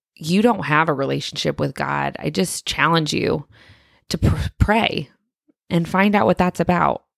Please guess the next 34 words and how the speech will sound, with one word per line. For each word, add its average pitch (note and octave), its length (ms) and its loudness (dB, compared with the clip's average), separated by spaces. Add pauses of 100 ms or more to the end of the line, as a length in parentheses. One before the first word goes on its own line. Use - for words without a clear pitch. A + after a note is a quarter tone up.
Find G3 260 0
out G3 320 0 (100)
how - 260 -2
much G3 280 0
he F3 140 -6
loves C#3+ 320 0
you D3 200 -2
and - 120 -6
how D#3+ 140 -2
much E3+ 180 0
he - 60 -12
cares D3 320 0
for E2 140 -6
you. - 340 -4 (760)
And E3 200 0
so D#3+ 200 4 (160)
he F#3 200 -2
has D3+ 140 0
stood - 480 0
by D3+ 240 2
you. G#3 260 4
He F3+ 240 -6
knows D#3 320 0
every D#3 240 0
hair D#3+ 280 0
on D3+ 120 -2
your D3 100 -4
head. E3 420 0
He F3 200 -6
loves D3+ 440 -2
you. G#3+ 100 0
He E3+ 180 -8
created D#3 680 -2
you. B3 340 2